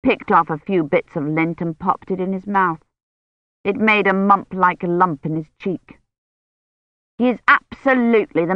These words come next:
most necrotic person in the world," he said, around the gobstopper. "He has his flat down in Kent, and there is absolutely nothing to do." "So you got off the train at Barton.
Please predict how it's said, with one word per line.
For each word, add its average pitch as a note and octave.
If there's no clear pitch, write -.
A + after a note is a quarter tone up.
most G3
necrotic -
person F3
in F#3
the F#3+
world," E3+
he E3+
said, D#3+
around D#3+
the D#3
gobstopper. D3+
"He A#3
has C4+
his C4+
flat A#3
down G3
in F#3+
Kent, -
and G3
there G3+
is G3+
absolutely B3
nothing G#3
to C3
do." C#3
"So G3
you G3+
got A#3
off A#3
the G3+
train G3+
at A#2+
Barton. F#3+